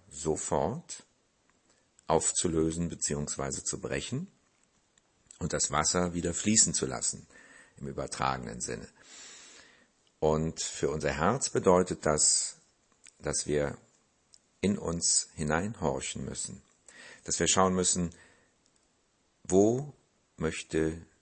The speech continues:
die Liebe hin, die dort aufgestaut ist.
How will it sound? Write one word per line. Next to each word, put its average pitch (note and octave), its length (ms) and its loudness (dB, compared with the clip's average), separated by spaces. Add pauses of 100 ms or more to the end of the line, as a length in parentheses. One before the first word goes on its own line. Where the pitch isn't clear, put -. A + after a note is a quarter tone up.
die - 80 -8
Liebe D2+ 520 -4 (400)
hin, F#2+ 340 2 (1200)
die C#2+ 340 -4
dort C#2 640 -6 (220)
aufgestaut D2 760 -2
ist. - 420 -8